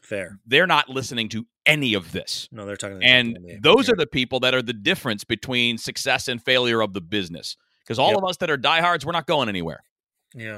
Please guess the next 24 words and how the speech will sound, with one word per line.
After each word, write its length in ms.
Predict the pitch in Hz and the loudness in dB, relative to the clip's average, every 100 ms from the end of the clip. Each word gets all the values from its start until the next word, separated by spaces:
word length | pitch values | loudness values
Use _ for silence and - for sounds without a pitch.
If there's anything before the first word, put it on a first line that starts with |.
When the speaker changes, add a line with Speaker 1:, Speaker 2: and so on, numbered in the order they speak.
| 104 | -12
Speaker 2:
we're 80 | 139 | -8
Speaker 1:
There's 100 | 156 | -2
Speaker 2:
not 80 | 165 | 0
Speaker 1:
a 20 | |
Speaker 2:
going 0 | |
Speaker 1:
good 80 | - 202 | 4 4
Speaker 2:
anywhere. 120 | 139 | 4
Speaker 1:
argument 300 | 131 131 117 | 2 0 -2
to 60 | 127 | -2
be 120 | 117 | 2
had, 220 | 120 113 | 2 2
though, 160 | 107 107 | 0 -6
that 160 | 104 104 _ _ | -8 -12 _ _
the, 140 | 110 98 _ - | -10 -10 _ -14
the 80 | 113 | -8
casual 400 | - 117 110 104 | -2 0 -2 -4
fan 260 | 110 104 | -8 -8
wasn't 260 | 101 101 101 | -6 -8 -8
listening 280 | 98 - 101 | -10 -10 -10
to 60 | |
baseball 360 | 98 101 - 101 | -6 -6 -6 -10
in 80 | 92 | -10
January 540 | 92 101 98 92 90 | -10 -10 -10 -10 -12
anyway. 460 | 92 92 82 82 82 | -14 -16 -20 -20 -20